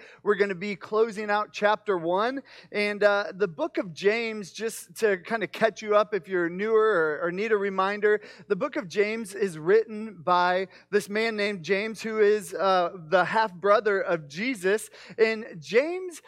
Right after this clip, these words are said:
is one of these, uh, apostles who really gives us a picture of what it looks like to live out our faith. You know, a, a lot of books in the Bible, they're, they're kind of theoretical. They teach us about theology.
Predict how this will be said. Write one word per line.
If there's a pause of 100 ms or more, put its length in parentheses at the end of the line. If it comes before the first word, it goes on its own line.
(160)
is
one
of
these,
uh,
apostles (260)
who
really
gives
us
a
picture
of
what
it
looks
like
to
live (120)
out
our
faith. (500)
You
know,
a,
a
lot
of (320)
books
in
the
Bible,
they're,
they're
kind
of
theoretical.
They
teach
us
about
theology.